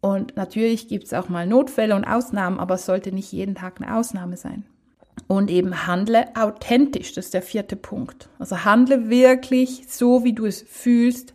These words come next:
sei ehrlich, ähm, sei auch vielleicht direkt, wenn du das fühlst. Ja, also ich bin in letzter Zeit viel direkter geworden <laughs> und hab manchmal, ja, auf gut Deutsch eine freche Klappe,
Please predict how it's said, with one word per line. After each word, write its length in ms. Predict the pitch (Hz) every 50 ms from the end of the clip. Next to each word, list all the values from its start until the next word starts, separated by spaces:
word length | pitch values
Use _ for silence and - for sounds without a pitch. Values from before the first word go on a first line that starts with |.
| _
sei 380 | _ - - 208 208 208 208 233
ehrlich, 640 | - - 220 202 202 208 220 226 254 262 269 - - - - - _ _ _ _ _ _ _ _ _ _ _
ähm, 340 | - 208 208 202 196 202 202
sei 360 | - - 202 202 208 247 -
auch 140 | 247 247 247
vielleicht 400 | - - 220 208 208 208 - -
direkt, 460 | 185 170 170 214 494 523 254 - -
wenn 140 | 214 202 208
du 80 | 202 202
das 200 | 196 190 - -
fühlst. 600 | - 190 185 202 247 359 359 - - - - _ _ _ _ _ _ -
Ja, 220 | - 185 226 277
also 160 | 277 226 - 208
ich 140 | 208 -
bin 120 | - 233 220
in 60 | 208
letzter 300 | 202 196 202 - 214 214
Zeit 200 | - 208 190 190
viel 220 | - - 320 302
direkter 420 | 247 247 240 208 240 - - 226 214
geworden 520 | 196 180 180 202 214 180 - 262 269 233
<laughs> 20 | 220
und 180 | 226 226 -
hab 160 | 190 180 -
manchmal, 440 | 196 185 185 - - 202 196 185 185 - - - - - - - - - - - - - - _
ja, 220 | - 233 196 190 -
auf 140 | 185 - -
gut 200 | 262 269 269 254
Deutsch 240 | 226 226 - -
eine 80 | - 202
freche 300 | - - 208 220 - 214
Klappe, 480 | - - 220 277 - - 208 226 285